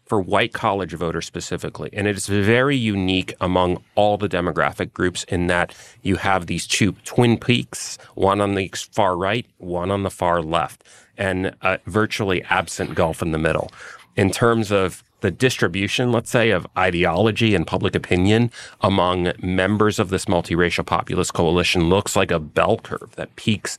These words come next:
in the middle. As a result, I think that there has been a tendency, yes, that Rui talks about on the left, to lose sight of where specifically large segments of, uh, the Democratic coalition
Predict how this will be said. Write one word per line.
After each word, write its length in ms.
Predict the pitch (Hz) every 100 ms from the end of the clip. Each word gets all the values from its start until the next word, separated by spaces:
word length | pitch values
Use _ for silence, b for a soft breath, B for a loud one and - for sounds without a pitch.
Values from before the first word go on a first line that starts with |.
| -
in 260 | 95 92
the 60 | 87
middle. 360 | 85 71 64 - B B B B B
As 220 | 117 120
a 60 | 123
result, 480 | 98 82 101 117 - -
I 120 | 95
think 320 | - 95 -
that 220 | 98 87
there 340 | 101 92 90 87 b b
has 180 | - 110
been 160 | 107 92
a 40 |
tendency, 540 | 76 113 107 131 - 127
yes, 340 | 95 101 -
that 140 | 104
Rui 240 | 85 92 95
talks 380 | - 98 95 -
about 280 | 95 92
on 220 | - 90 87
the 100 | 78
left, 320 | 82 113 - B B B
to 180 | 123 113
lose 580 | 107 101 104 113 113 - -
sight 440 | - 95 85 76 -
of 220 | 87 82
where 540 | 82 90 85 82 80 b b
specifically 920 | - - 98 - 113 127 110 - 98 82
large 520 | 85 90 90 85 -
segments 920 | - - 95 90 120 135 143 - - -
of, 520 | 92 90 90 82 - _ b b
uh, 180 | 95 85
the 160 | - 95
Democratic 1040 | 82 101 92 87 - 95 80 71 60 - - b
coalition 760 | - 104 82 76 78 - 87